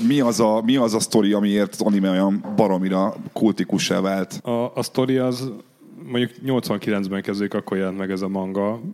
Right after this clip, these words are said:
Speaker 2: Shiro Masamune-tól, és hat évvel később, ezerkilencszázkilencvenötben készített belőle animét Oshima Mamoru. És hát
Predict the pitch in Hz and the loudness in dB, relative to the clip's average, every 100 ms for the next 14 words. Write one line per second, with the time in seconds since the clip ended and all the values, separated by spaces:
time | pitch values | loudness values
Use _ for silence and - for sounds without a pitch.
0 | - - 104 101 95 101 101 - 95 98 | -12 -6 0 0 0 -2 -4 -4 -4 -4
1 | 92 - 104 123 - _ _ _ _ _ | -6 -6 -6 -6 -8 _ _ _ _ _
2 | _ _ _ - 101 98 95 - - _ | _ _ _ -10 -6 -4 -6 -8 -16 _
3 | _ _ _ - 117 - 95 92 92 98 | _ _ _ -6 -4 -2 -2 -2 -4 -4
4 | 92 - 87 85 95 98 95 95 95 90 | -4 -4 -6 -8 -6 -6 -6 -6 -8 -8
5 | - 92 - 98 98 90 90 90 - - | -6 -6 -4 -4 -4 -6 -8 -10 -14 -10
6 | - 107 98 101 95 98 95 98 95 95 | -6 -6 -6 -8 -6 -4 -2 -4 -6 -6
7 | 95 92 - - - 98 - 92 90 95 | -6 -8 -16 -20 -10 -8 -6 -6 -4 -2
8 | 113 143 - 123 139 135 | 0 -2 -4 -4 -4 -6